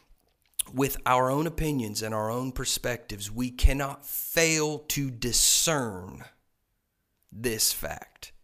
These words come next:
We must discern, and you can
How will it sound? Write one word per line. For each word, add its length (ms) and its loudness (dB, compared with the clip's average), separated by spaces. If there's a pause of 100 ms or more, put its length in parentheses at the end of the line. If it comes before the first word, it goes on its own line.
(960)
We 140 0
must 760 4 (120)
discern, 600 -2 (140)
and 160 0
you 80 -2
can 180 -2